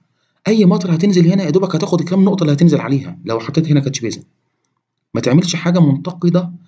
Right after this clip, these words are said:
وما تنفعش حضرتك تعمل أي نيجوشيشن فيها أو أي discussion، يعني ما، خلاص هتبقى debate، هيبقى في، آه، نوع من أنواع الجدال فقط لا غير. مش منطقي إنك تحط هنا كاتش بيزن.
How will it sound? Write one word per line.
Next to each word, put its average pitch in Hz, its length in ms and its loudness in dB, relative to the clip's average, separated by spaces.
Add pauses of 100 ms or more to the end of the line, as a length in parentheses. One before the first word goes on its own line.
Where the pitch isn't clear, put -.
(300)
وما 120 140 -6
تنفعش 143 380 -2
حضرتك 165 300 -4
تعمل 160 300 0
أي 160 140 4
نيجوشيشن 143 460 -2
فيها 165 200 2
أو 147 220 -4
أي 156 120 4
discussion، 101 500 -6
يعني 110 140 -2
ما، 135 220 -2
خلاص - 200 -6
هتبقى 131 300 -2
debate، 143 380 0
هيبقى 120 280 -6
في، 180 420 0
آه، 110 300 -10 (560)
نوع 160 100 4
من 165 160 4
أنواع 147 220 0
الجدال 143 440 0 (100)
فقط 156 280 -6
لا 131 60 -4
غير. 113 280 -4 (520)
مش 120 260 -4
منطقي 143 400 2
إنك 127 180 -6
تحط 160 280 -6
هنا 143 120 2
كاتش 139 200 -6
بيزن. 90 200 -10